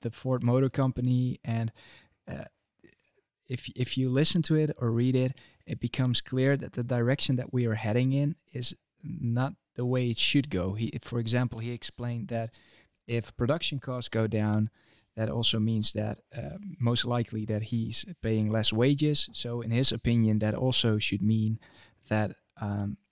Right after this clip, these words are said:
the prices of cars should go down, because the people that are working on the car should also be able to afford a car. So instead of just, uh, having more profit, a bigger margin on a car, he lowered the price because it should be accessible to everybody.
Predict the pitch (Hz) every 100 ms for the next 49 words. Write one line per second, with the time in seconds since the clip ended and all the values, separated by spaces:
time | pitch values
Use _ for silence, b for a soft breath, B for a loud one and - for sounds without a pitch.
0 | - 107 - 131 135 120 110 - - 127
1 | 110 - - - 117 98 107 98 98 95
2 | 95 - - 104 - 110 113 - 127 120
3 | 117 110 107 120 147 - 156 143 135 -
4 | 120 117 113 107 120 120 - 107 107 85
5 | 107 110 104 - - - 143 131 101 -
6 | 104 107 - b b b b - 120 113
7 | 139 131 120 - b b - 127 120 -
8 | - _ _ 120 117 - - _ _ _
9 | _ _ - 131 120 113 127 139 127 123
10 | 120 - 156 180 - - 113 123 127 113
11 | 110 120 139 147 156 147 - 156 165 -
12 | b b - 117 113 110 120 120 - 165
13 | 98 - - 107 117 120 - 120 117 117
14 | - 127 - 123 113 - - 139 113 107
15 | 107